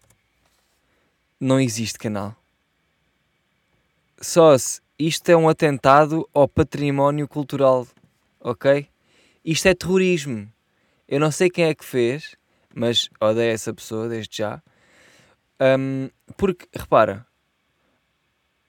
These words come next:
tu hackeaste o Rico Fazeres para quê? Quem és tu? De que tipo de pessoa é que faz isto?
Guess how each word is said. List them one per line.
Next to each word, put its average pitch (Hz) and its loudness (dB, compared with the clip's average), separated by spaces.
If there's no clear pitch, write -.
tu - -2
hackeaste 175 -2
o 170 -8
Rico - -14
Fazeres 151 -4
para 165 -6
quê? 98 -14
Quem 214 -2
és 196 -6
tu? 151 -8
De 156 -16
que - -20
tipo - -8
de - -20
pessoa 139 0
é 147 0
que - -18
faz 165 0
isto? - -10